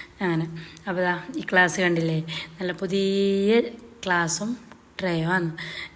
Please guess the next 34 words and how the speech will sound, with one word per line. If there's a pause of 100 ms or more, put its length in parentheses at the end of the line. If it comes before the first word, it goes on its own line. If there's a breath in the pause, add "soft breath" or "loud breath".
ഏ, (140)
പിള്ളമാർക്ക്
കിട്ടിയത് (420 loud breath)
മദ്രസന്ന്. (560 loud breath)
അപ്പോൾ
അതിൽ
തന്നെ
ഒരിക്കൽ
പുതിയ
ഇലൊരിക്കൽ
ഞങ്ങൾക്ക്
കുടിച്ചില്ലെങ്കിൽ
ഒരു,
ഒരു, (100)
ഒരു,
ഒരു (180)
സമാധാനമാവില്ല. (160)
അങ്ങനെ (520 loud breath)
പുതിയത്
തന്നെ
എടുത്തിട്ട്
കുടിക്കുന്നുണ്ട്. (580 loud breath)
ഏ, (960)
ചായയും, (520 loud breath)
ഏ, (120)
വേള (260)
സിറോട്ട
അതിൻ്റെ
എല്ലാം
ഓർഡർ
ഉണ്ടായിന്.
അങ്ങനെ
അതിൻ്റെ
എല്ലാം